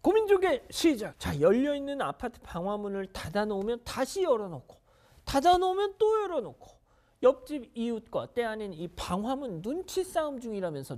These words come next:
누가 맞는 건지 판단해달라 사연이 들어왔습니다.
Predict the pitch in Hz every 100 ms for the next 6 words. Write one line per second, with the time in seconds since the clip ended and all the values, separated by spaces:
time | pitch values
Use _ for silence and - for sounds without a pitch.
0 | 135 208 330 370 339 240 233 254 233 208
1 | 170 151 - 311 294 254 226 196 135 113
2 | _ - _ _ - - 143 127 151 -
3 | 147 113 -